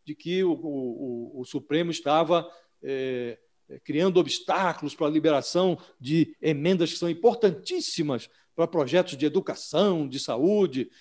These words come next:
Com isso, esse balcão da, do troca-troca, ele recebe agora o selo de qualidade do Supremo.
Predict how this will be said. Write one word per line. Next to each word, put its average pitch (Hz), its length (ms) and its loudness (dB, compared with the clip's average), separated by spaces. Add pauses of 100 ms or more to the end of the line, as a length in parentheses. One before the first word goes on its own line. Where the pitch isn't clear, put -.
(220)
Com 190 140 2
isso, 233 340 2
esse 202 220 6
balcão 156 540 4
da, 127 320 -2
do 127 160 -8
troca-troca, 175 760 2 (360)
ele 175 160 0
recebe 240 420 2
agora 233 240 4
o - 20 -2
selo 262 320 2
de 254 120 -6
qualidade 226 420 2
do 262 80 -6
Supremo. 185 560 0